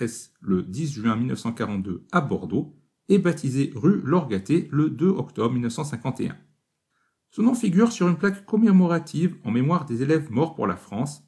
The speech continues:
placée dans le hall de l'ancienne faculté de médecine et de pharmacie de Bordeaux. Une stèle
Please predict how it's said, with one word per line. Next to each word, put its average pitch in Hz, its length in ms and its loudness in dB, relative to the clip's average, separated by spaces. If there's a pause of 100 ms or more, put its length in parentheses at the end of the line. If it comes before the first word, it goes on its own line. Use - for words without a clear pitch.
(100)
placée 170 300 -2
dans 135 100 0
le 110 100 0
hall 170 380 2
de 104 100 -4
l'ancienne 107 480 -2
faculté 147 540 -2
de 104 140 -2
médecine 135 680 -6
et 139 80 0
de 110 100 -2
pharmacie 127 480 -6
de 139 100 0
Bordeaux. 113 440 -4 (760)
Une 190 140 8
stèle 120 360 2